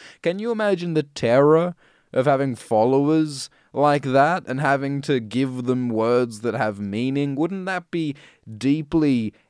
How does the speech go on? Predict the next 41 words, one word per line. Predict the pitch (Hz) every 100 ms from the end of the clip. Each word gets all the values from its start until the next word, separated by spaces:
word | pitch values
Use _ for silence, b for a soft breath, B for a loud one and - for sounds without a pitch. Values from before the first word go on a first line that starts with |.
| -
existentially | 127 143 139 131 123 107 120 127 135 143 123 113 110 104
horrifying? | 110 110 123 147 143 156 147 156 170 190 185
Like, | 156 151 139 123
you | 127 135
need | 139 180 180
to | 165
keep | 160 139
up | 139 123
the | 123
pretense | - 120 - 196 165 107
in | 120 123
order | 123 120
to | 120
make | 123 127
them | 135 117
feel | - 123 104
safe | - - - 147 123 85 104
and | 107
in | 110
order | 120 120
to | 110
give | 98 113 117
them | 117
their | 104
sense | - 123 113
of | 104 101
meaning, | 107 127 151 143 107 107
even | 127 143 135
though | 131
your | 123 113 143 165
humanity | - 120 104 117 151 151 117 107
is | 98
just | 87 110 139 113
as | 95
vulnerable | 90 110 127 113 98 98 87
as | 80
theirs. | 90 107 131 107 92
You | 113
gotta, | 139
like, | 135 123 -
speak | - 135 147 139